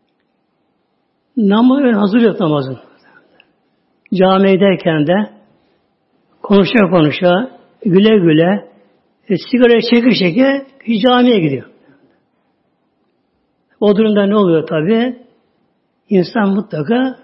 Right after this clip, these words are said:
gafil muhtemelen böyle. Mevlam buyuruyor, "Fes'av ila zikrillahi." Allah'ın zikrederken bir saygı gayret böyle. Yani kalb ile, gönül ile isteyerek ve tembel değil,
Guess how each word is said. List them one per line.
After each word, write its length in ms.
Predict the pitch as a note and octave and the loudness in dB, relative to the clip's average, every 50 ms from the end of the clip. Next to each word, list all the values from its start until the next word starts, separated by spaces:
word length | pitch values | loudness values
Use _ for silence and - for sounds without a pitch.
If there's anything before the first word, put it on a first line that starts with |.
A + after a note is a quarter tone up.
| _ _ - | _ _ -8
gafil 220 | G3+ D#3+ B2+ D3 | -8 -8 -6 -8
muhtemelen 440 | C#3+ A#2+ A#2 - - D#3+ - - - | -12 -14 -16 -20 -20 -20 -20 -20 -20
böyle. 260 | _ - - - - - _ _ _ _ _ _ _ _ _ _ _ _ _ _ _ _ _ _ _ _ _ _ _ _ _ _ _ _ - | _ -20 -20 -20 -20 -20 _ _ _ _ _ _ _ _ _ _ _ _ _ _ _ _ _ _ _ _ _ _ _ _ _ _ _ _ 0
Mevlam 360 | F#3+ F3+ F#3+ F#3+ F#3+ F3+ D#3+ | 2 2 2 2 2 2 2
buyuruyor, 440 | E3 E3 F3+ G#3+ A#3+ A#3+ A#3 A#3 - - _ _ - | 2 2 2 2 2 0 0 -4 -8 -16 _ _ -2
"Fes'av 840 | - G#3+ F#3 D#3+ - - G3 F#3 - - A#3 B3+ C4+ C4+ C4 C#4 E4 | 0 0 0 0 -2 -6 -6 -4 0 0 2 2 2 0 -2 -2 0
ila 420 | D#4 G3+ G3+ G#3 G#3+ G#3+ G3+ F#3+ E3 | 2 2 2 2 2 2 0 0 -2
zikrillahi." 1000 | E3 F#3+ F#3 - - - G3 F3+ F3+ E3+ E3 E3+ E3 D3+ C#3+ C3 C3 D#3 C#3+ B2 - _ _ _ _ _ _ _ _ _ _ _ | -4 -6 -6 -6 -6 -6 -4 -2 -2 -2 0 -2 -2 -2 -4 -8 -10 -12 -12 -14 -16 _ _ _ _ _ _ _ _ _ _ _
Allah'ın 400 | - F3+ F3+ F#3 G#3 A3 G#3+ F#3+ | -2 -2 0 2 2 2 0 0
zikrederken 1000 | D#3+ E3+ F3 - - F3+ E3+ E3+ D#3+ E3 D#3+ D3 D3+ - - A#3+ B3+ C4 B3 - - _ _ _ _ _ _ _ _ _ G#3 | 0 -2 -4 -2 0 0 0 2 2 2 0 0 -2 -2 -2 0 0 0 -2 -4 -12 _ _ _ _ _ _ _ _ _ -2
bir 140 | G3+ F#3 - - - - | -2 -2 -2 -6 -12 -6
saygı 320 | - G3 G3 F#3+ F#3+ D#3+ C#3+ | -2 0 0 0 0 0 0
gayret 340 | F3+ E3+ F#3+ G3+ E3+ D3+ | 0 0 0 -2 -2 -4
böyle. 300 | D3 C#3+ C#3 C3+ C3+ B2+ - - _ - - - - - - - _ _ _ _ _ _ _ _ _ _ _ | -6 -4 -4 -4 -6 -8 -10 -18 _ -20 -20 -20 -20 -20 -20 -20 _ _ _ _ _ _ _ _ _ _ _
Yani 260 | F3 E3 D#3+ D#3 D3+ - | -2 0 0 -2 -4 -8
kalb 360 | - - G3 F#3+ G3 F3+ D#3 | -8 -2 0 0 0 2 0
ile, 220 | E3 E3 F3 E3+ E3+ | 0 2 2 2 2
gönül 360 | D3+ C#3+ D#3+ F3 G#3 G#3+ F#3 | 0 0 0 2 2 2 2
ile 100 | E3+ G#3+ | 0 0
isteyerek 600 | A#3+ F#3 - - A#3 G3+ E3 D3+ E3+ A#3+ C4+ - - - - _ _ _ _ _ _ _ _ _ _ _ _ _ A3+ | -2 -4 -4 0 0 0 2 2 0 -2 -2 -4 -10 -18 -20 _ _ _ _ _ _ _ _ _ _ _ _ _ -2
ve 300 | A3+ A#3 B3 A#3+ - - _ _ _ _ - | -2 0 -2 -4 -10 -20 _ _ _ _ -10
tembel 480 | - G3+ G3 G3+ G3 G3+ G3 G3 E3+ | -4 -2 0 0 2 2 0 0 0
değil, 440 | G#3+ B3 B3+ C4+ C4+ C4+ C4+ C4+ | 0 2 2 2 0 -2 -4 -8